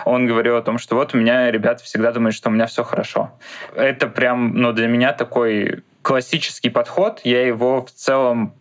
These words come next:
не то чтобы не одобряю, но не совсем понимаю, как это может быть,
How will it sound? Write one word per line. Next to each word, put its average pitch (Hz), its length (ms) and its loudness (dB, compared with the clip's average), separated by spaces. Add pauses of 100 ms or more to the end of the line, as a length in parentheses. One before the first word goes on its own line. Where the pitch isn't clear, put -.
(120)
не 131 120 2
то 156 140 2
чтобы 131 260 -4
не 127 120 4
одобряю, 127 640 0 (260)
но 131 800 2
не 131 180 0
совсем 139 400 -2
понимаю, 120 760 2
как 117 240 -2
это - 120 -4
может 117 320 0
быть, 170 380 -4